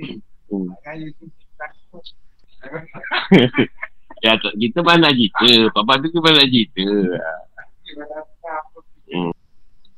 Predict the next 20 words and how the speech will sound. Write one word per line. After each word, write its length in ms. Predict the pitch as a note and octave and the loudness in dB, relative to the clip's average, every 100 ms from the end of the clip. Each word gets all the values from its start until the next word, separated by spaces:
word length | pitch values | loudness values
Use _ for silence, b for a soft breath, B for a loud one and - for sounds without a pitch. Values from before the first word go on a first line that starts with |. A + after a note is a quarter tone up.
| C3 B2 - - - - - - | -14 -14 -18 -20 -20 -20 -20 -10
Sebab 160 | - A2 A#2+ | 0 2 4
tu 40 | |
Rasulullah 400 | B2+ A#2 A2+ G2+ | 4 4 4 2
kata, 380 | F#2+ E2+ - E2+ F#2 F#2 F2+ F2+ F2 | 2 -4 -6 -4 -2 -2 -2 -4 -6
perang 320 | G2+ G#2+ A#2+ | -4 2 2
yang 60 | G#2+ | 4
paling 240 | G#2 G2 G2 | 2 2 0
besar 320 | - F#2+ F2 | 0 0 0
ni 160 | F2 | -2
tadi, 480 | D#2+ D#2 E2 F2 G2 - - - _ - - - - - | -8 -10 -6 -6 -6 -12 -20 -20 _ -20 -20 -20 -10 2
lawan, 320 | G#2 A2 A2 - - - | 4 4 2 -4 -20 0
lawan 200 | G2+ A2+ | 4 6
hawa 80 | A#2+ | 6
nafsu. 800 | A2+ D2 - F2+ F#2+ F2+ E2 D#2 - - - - - | 4 -2 -4 -2 -2 -2 -6 -10 -16 -20 -20 -20 -16
Nafsu 560 | - D2+ - - A2+ G2 | -8 -6 -6 -2 -2 -2
tu 80 | G#2 | -2
perang 240 | G2+ G#2 | 2 4
yang 80 | G2+ | 4
paling 160 | G2+ G2+ | 2 0
besar. 480 | F#2+ G2+ F2+ D#2 | -2 0 0 0